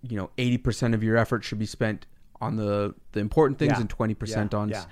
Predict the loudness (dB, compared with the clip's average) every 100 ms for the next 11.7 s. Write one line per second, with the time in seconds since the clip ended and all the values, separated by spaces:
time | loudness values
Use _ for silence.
0 | -18 -12 -4 -2 -2 -4 -6 -6 -4 -4
1 | -6 -8 -10 -12 -8 -2 0 0 0 0
2 | 2 -2 -6 -20 -6 -2 0 0 0 -2
3 | -8 -10 -10 -10 -16 -16 -18 -14 -12 -12
4 | -14 -14 -12 -10 -12 -14 -16 -14 -10 -8
5 | -8 -8 -4 -4 -2 -2 0 0 -2 -8
6 | -12 -12 -12 -14 -14 -10 -4 0 0 -2
7 | -10 -20 -14 -8 -8 -6 -4 0 2 2
8 | 2 4 4 4 4 4 4 0 -2 -4
9 | -2 -2 -2 -2 -4 -4 -4 -2 -2 -4
10 | -6 -14 -20 -20 -20 -20 -16 -8 -6 -4
11 | -4 -4 -6 -4 -6 -8